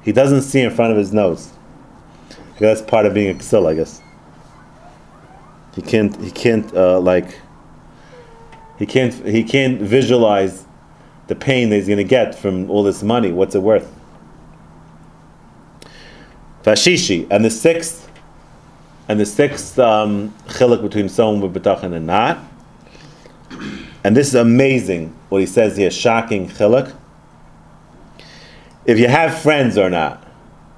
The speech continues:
Someone without bitachon has no friends. Unbelievable. You would wonder, what does that do with bitachon? Someone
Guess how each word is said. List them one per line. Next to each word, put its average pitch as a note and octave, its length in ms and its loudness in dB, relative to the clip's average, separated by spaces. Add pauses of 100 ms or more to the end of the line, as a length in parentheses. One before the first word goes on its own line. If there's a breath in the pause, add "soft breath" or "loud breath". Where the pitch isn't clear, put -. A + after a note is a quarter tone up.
(640 soft breath)
Someone C#3+ 240 2
without C#3 220 4
bitachon C3 280 2
has A2+ 180 0
no G#2+ 140 2
friends. E2 460 -6 (1160)
Unbelievable. F#2+ 480 -2 (760 soft breath)
You F#2+ 60 -2
would G2 80 2
wonder, A#2 240 2
what A2 140 4
does A#2+ 100 0
that A#2 160 0
do A#2 100 2
with F#2+ 140 -6
bitachon? B2 320 -2 (1300 loud breath)
Someone G#2 200 2